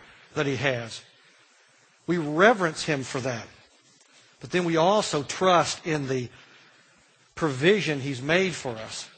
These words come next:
through His Son, Jesus Christ. That we can have a personal relationship with that God who holds all of that power. Reverencing and trusting God.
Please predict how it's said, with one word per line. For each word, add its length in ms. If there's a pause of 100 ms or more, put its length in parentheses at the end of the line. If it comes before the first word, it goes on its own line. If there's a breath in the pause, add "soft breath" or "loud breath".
through 180
His 120
Son, 240
Jesus 320
Christ. 480 (340 loud breath)
That 100
we 80
can 140
have 680
a 80
personal 680
relationship 880 (300 loud breath)
with 320
that 300
God 400 (420 loud breath)
who 100
holds 320
all 160
of 60
that 180
power. 400 (1700)
Reverencing 480
and 100
trusting 400
God. 320